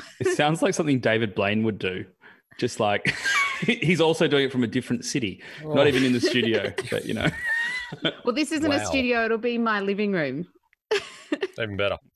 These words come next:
Speaker 3: Even better. Well, Kez, thank you so much for coming and having
Speaker 1: You're
Speaker 3: a chat with us.
Speaker 1: welcome.
Speaker 3: And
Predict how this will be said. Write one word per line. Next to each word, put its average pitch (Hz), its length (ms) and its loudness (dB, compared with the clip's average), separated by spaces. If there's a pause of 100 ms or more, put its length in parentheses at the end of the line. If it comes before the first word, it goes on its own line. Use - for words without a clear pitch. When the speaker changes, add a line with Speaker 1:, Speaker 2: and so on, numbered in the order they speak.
(340)
Speaker 3:
Even 160 460 -2 (220)
better. 135 360 2
Well, 139 260 2
Kez, 160 340 0 (120)
thank 160 220 -4
you 156 160 -2
so 135 220 0
much 117 320 -2
for 107 420 0
coming 120 220 -4
and 107 100 -2
having 104 140 0
Speaker 1:
You're 98 100 -2
Speaker 3:
a - 20 0
chat 92 160 -2
with 98 120 0
us. 165 140 -6
Speaker 1:
welcome. 113 100 -8
Speaker 3:
And 107 440 -2